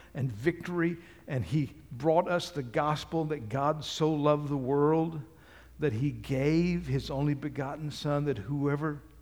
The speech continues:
believeth in him will not perish,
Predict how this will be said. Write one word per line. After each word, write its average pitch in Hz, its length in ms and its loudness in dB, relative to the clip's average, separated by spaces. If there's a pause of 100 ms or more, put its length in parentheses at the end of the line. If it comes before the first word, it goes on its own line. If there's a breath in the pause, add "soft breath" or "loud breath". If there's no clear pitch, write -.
(600 soft breath)
believeth 156 720 0
in 180 120 2
him 175 320 2
will 160 160 4
not 160 320 2
perish, 180 680 2